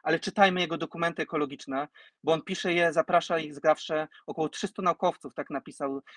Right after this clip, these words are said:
pierwszy dokument na ten temat. Także naprawdę ten duchowy przywódca religijny ma coś do powiedzenia na temat ekologii i zaprasza najlepszych ekspertów na świecie.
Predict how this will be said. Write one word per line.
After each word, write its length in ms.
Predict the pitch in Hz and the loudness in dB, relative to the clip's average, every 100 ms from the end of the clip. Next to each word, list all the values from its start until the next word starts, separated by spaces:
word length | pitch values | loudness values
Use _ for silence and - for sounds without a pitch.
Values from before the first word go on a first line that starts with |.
| _ | _
pierwszy 340 | - 160 - 147 | 0 0 0 -8
dokument 380 | 139 139 127 | -6 -4 -4
na 100 | 127 | -6
ten 160 | 117 123 | -6 -8
temat. 360 | 123 117 123 - _ _ - - | -6 -2 -2 -4 _ _ -20 -4
Także 520 | 139 131 147 143 139 | -2 2 2 2 0
naprawdę 440 | 151 160 185 175 170 | 0 4 6 4 0
ten 160 | 165 | -4
duchowy 420 | 156 - 175 156 151 | -6 2 2 2 -8
przywódca 420 | - 151 - 156 | -6 -8 -4 -2
religijny 400 | 147 147 151 147 | -2 -4 -6 2
ma 160 | 156 | 2
coś 200 | 165 170 | 2 -2
do 100 | 143 | -6
powiedzenia 460 | 147 147 135 156 143 | -8 -8 -6 -4 -2
na 100 | 120 | -4
temat 240 | 135 131 | -4 -6
ekologii 480 | 135 - 135 127 135 | -6 -2 -2 -2 -6
i 60 | 143 | -2
zaprasza 460 | 147 - 143 147 - - - - | -2 0 -2 -2 -4 -12 -20 -8
najlepszych 520 | 147 165 175 180 180 | 2 6 6 4 -2
ekspertów 500 | 170 - 165 139 139 | -6 -4 -6 -6 -8
na 100 | 143 | -10
świecie. 500 | 135 - 123 127 127 | -10 -6 -6 -4 -6